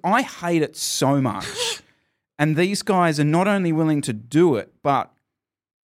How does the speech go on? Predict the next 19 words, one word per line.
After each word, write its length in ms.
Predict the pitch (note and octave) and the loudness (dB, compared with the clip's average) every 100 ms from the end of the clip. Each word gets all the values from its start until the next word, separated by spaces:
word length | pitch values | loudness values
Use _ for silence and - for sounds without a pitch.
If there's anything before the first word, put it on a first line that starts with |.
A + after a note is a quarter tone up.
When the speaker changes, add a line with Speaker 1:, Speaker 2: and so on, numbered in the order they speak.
| - | -8
Speaker 1:
seem 420 | - - D3 E3 | -6 0 2 2
to 220 | - C#3 A2 _ _ _ | 0 -2 -4 _ _ _
enjoy 420 | C#3 B2+ A2 D3 D3 | 0 0 2 2 2
it 60 | A#2+ | -2
and 140 | A2 | -10
punish 580 | - - C#3+ B3 D4 - | -14 -6 0 0 0 -2
themselves 840 | B2 G#2+ - G2 F#2 - - - - - | -4 -2 -2 -4 -4 -8 -6 -6 -8 -6
doing 300 | B2 G#2+ F#2 | -2 -2 -2
it. 180 | G#2 - _ _ _ _ _ - | -6 -10 _ _ _ _ _ -12
Like, 140 | C3 | -8
that 140 | A#3+ B3+ | -6 -6
has 460 | - - C#3+ - | -6 -6 -6 -6
to 100 | - | -4
be 200 | A#2 A#2+ | 0 0
a 40 | G#2 | 0
mental 440 | G#2+ A#2 A2+ G#2 | 0 0 -2 -2
edge 180 | G#2 G#2 | -2 -2
on 220 | G2+ G2 | -2 0
me 400 | G2 G2 - - | -2 -4 -8 -14